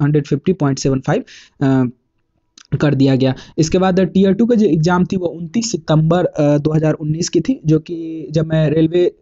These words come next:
ग्रुप डी ज्वाइन कर चुका था अगस्त दो हज़ार उन्नीस में, उसके बाद, अ, जॉब के साथ ही मैं tier टू की preparations कर रहा था। इसके बाद, अ, दो हज़ार उन्नीस का अटेम्प्ट, अ, जिसमें जो है कंप्यूटर बेस्ड, अ, सीबीटी वन की exam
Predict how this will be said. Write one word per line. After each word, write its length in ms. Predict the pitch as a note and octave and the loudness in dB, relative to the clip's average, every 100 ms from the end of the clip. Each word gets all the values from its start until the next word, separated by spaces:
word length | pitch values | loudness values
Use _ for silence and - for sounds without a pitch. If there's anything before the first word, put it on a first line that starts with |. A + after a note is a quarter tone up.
| - | -2
ग्रुप 340 | D#3 D3+ D3+ | 0 2 0
डी 120 | D3+ F3 | 2 2
ज्वाइन 320 | D#3 E3 G3+ | 2 2 2
कर 160 | F#3+ | 2
चुका 240 | D#3+ D#3+ D3+ | 0 0 0
था 140 | E3+ | 0
अगस्त 340 | D3+ E3+ F3 D#3 | 0 0 -4 -2
दो 60 | |
हज़ार 220 | D3 D3 | 0 0
उन्नीस 280 | C#3+ D3 - | -2 -6 -6
में, 80 | G3+ | -6
उसके 200 | D#3+ D#3 | -4 -2
बाद, 360 | C#3+ D3 D3 D3 | 0 0 2 2
अ, 180 | D3 C#3+ - - - | 0 0 -8 -16 -6
जॉब 420 | C#3+ C#3 D3+ D#3 | -2 0 0 2
के 100 | D#3+ | 0
साथ 160 | D#3+ D3 | 0 0
ही 140 | E3 | 0
मैं 260 | D#3 D3+ C#3 - | 0 0 -2 -2
tier 160 | D3+ D3 | -2 0
टू 140 | D#3 | -2
की 140 | E3 | -2
preparations 540 | D#3+ D#3 D3+ D3+ D#3+ D#3 | -2 -2 -2 -2 -2 -2
कर 160 | D#3 | 0
रहा 100 | D#3 | 0
था। 200 | D#3+ B3 - - - | 0 -2 -2 -8 -8
इसके 160 | D#3+ F3+ | -4 -2
बाद, 220 | F3+ F3 | 0 2
अ, 140 | F3+ E3+ | 2 2
दो 120 | E3 | 0
हज़ार 240 | E3+ F3+ | 0 0
उन्नीस 380 | - E3 F3+ G3 | -2 -2 -2 -2
का 100 | F3+ | -2
अटेम्प्ट, 260 | D#3+ E3 C3+ | -2 0 0
अ, 140 | C3+ | 0
जिसमें 300 | C#3+ D3+ E3+ | 0 -2 0
जो 100 | E3+ | 0
है 320 | E3 A3 - _ _ _ _ _ _ _ D#3 | 0 -2 -8 _ _ _ _ _ _ _ -2
कंप्यूटर 320 | D#3+ D#3+ D#3+ E3+ | 0 2 2 0
बेस्ड, 400 | D#3+ E3 - E3+ | 2 0 0 0
अ, 300 | D#3 D3+ D3 | 2 2 0
सीबीटी 380 | D3+ D#3 D#3+ | 0 -2 0
वन 240 | E3 E3 D#3+ | 0 0 -2
की 140 | E3 | -2
exam 520 | D#3 D3+ D#3 D3+ D3+ | 0 0 2 2 0